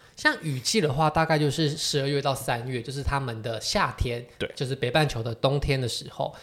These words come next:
Speaker 1: 那你这次去的时候是九月多嘛，对不对？
Speaker 2: 对，
Speaker 1: 所以应该算是干季的尾声了。
Speaker 2: 对，对，对。
Speaker 1: 所以这时候呢，可能有些人就会推荐三到五月或者是雨季前这些机-，时候，你可能天气会稍微相对好一点点，不会那么的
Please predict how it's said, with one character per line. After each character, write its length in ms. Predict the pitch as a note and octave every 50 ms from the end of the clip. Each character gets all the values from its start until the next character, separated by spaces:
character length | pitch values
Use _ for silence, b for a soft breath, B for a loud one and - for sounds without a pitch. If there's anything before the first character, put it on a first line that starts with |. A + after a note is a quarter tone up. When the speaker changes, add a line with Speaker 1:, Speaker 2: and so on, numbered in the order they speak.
| B B B B B
Speaker 1:
那 120 | B A3 G3+
你 80 | D3+
这 120 | B2 D3+ D3
次 100 | - E3
去 220 | - - D#3+ C#3
的 40 | B2+
时 120 | G#2+ C3+
候 120 | B2+ B2 B2
是 480 | - - - C#3+ C3+ B2+ B2 A#2+ A2+ A2+ b b b b b b _
九 260 | - - C#3 A2 G#2
月 160 | C3+ D#3+ D#3
多 220 | C#3 - C3+ A#2+ A2
嘛， 160 | A2+ G#2 G2+
对 60 | A2
不 60 | G#2
对？ 120 | G#2 G2+ -
Speaker 2:
对， 100 | - -
Speaker 1:
所 140 | - G#3+
以 60 | G#3+ G3
应 40 |
该 80 | F#3 F#3+
算 180 | F3 - F3 D#3
是 100 | D#3 D3+
干 260 | - D3+ C#3 C#3 D3
季 160 | D3 - C#3
的 100 | A#2+ A2+
尾 200 | G#2+ A2+ A2+ -
声 200 | - - - A#2 G#2+
了。 80 | G#2+
Speaker 2:
对， 200 | G#2+ A#2 G#2+ F2
对， 160 | E2+ F2+ E2 C2+
对。 180 | - - - -
Speaker 1:
所 160 | - - - D#3+
以 80 | D3+
这 160 | C3+ E3 G3
时 160 | - - D3 C3
候 160 | C3+ F3 E3+
呢， 220 | D#3+ D#3 D3+ D#3+ - B B B B B B B _
可 140 | - D3+ C3
能 240 | B2 B2 A#2 A#2+ A#2 - - -
有 80 | - C#3
些 120 | - F#3+
人 100 | F3+ D3+
就 60 | D#3
会 40 | D#3+
推 220 | D#3 D#3+ D3 C3 C3
荐 240 | - D3 C3+ B2
三 180 | A#2 - G3+ G#3
到 120 | G#3 G3
五 160 | F3 C3+ A#2+ B2
月 240 | C3+ C#3+ C#3 C3+
或 240 | B2+ - D#3+ C#3+ B2+
者 60 | A#2
是 120 | - D#3 D3+
雨 160 | C3+ B2 A2+
季 180 | - - E3 D3
前 320 | - - - A2+ G2 G2 -
这 100 | - D3+
些 140 | C3 C3+ A#2+
机-， 280 | - - B2+ B2 C3 - -
时 240 | - - - B2+ A#2+
候， 280 | A#2 C#3+ C#3 A#2 - B B B
你 100 | B D3+
可 80 | - C#3
能 140 | C3 C3 B2+
天 220 | C3 - G#3 A3 G#3
气 160 | - - F3+
会 160 | - F#3+ F3
稍 320 | - - - - E3+ E3
微 200 | E3+ D#3+ C#3 B2+
相 220 | B2 - D3 D3 C#3+
对 140 | D3+ D3+ C3
好 200 | B2 A2 G#2+ B2+
一 40 |
点 180 | B2+ - A#2 A2
点， 180 | A2+ A#2 G#2+ A2 -
不 80 | B2+
会 160 | A2+ A#2+ C3 C3+
那 100 | C3+ C3
么 160 | B2+ A#2+ A2+
的 220 | A2+ A2+ A2 A2